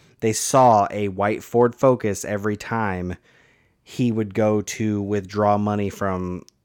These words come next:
Samantha's account at the A T M. So they, this, this police officer saw that white Ford Focus and matching the description, obviously, to a T with Alaskan plates.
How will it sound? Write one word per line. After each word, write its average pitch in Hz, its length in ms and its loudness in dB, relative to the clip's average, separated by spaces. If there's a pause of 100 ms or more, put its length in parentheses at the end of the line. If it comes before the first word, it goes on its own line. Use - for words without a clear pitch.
(120)
Samantha's 92 720 -6
account - 500 -14 (220)
at 98 140 -8
the 95 120 -6
A 90 100 -6
T 87 220 -12
M. 57 180 -18 (520)
So 107 440 0
they, 117 580 2
this, 120 380 -2
this 120 240 0
police 139 480 2
officer 107 460 2
saw 131 480 4
that 123 220 2
white 120 240 0
Ford 117 260 2
Focus 104 720 0 (840)
and 104 800 -2 (220)
matching 117 500 0
the 131 80 2
description, 127 540 0
obviously, 104 320 -2
to - 160 -2
a 110 60 0
T 135 480 -2
with 110 180 0
Alaskan 117 640 2
plates. - 600 0